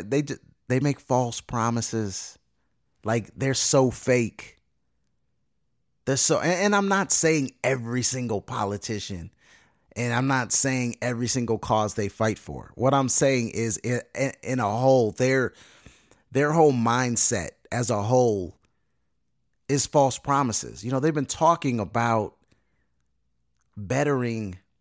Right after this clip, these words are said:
society for the less fortunate, for the minorities, for those who weren't given, uh, uh, the same opportunity as others for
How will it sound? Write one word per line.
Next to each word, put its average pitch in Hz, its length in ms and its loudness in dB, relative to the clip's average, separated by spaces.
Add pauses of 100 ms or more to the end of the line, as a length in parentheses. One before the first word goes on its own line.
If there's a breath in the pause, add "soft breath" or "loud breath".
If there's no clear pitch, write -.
(1120)
society 120 1040 -2 (140)
for 123 380 4
the 110 140 2
less 123 280 0
fortunate, 123 720 -2
for 123 120 -6
the 113 100 0
minorities, 117 720 0
for 117 140 -4
those 135 380 4
who 147 120 2
weren't 123 400 0
given, 123 460 0 (520 soft breath)
uh, 113 300 0
uh, 98 80 -4 (100)
the 123 160 -2
same 143 300 4
opportunity 123 880 0 (1000)
as 127 220 2
others 117 580 0 (640)
for 127 600 -2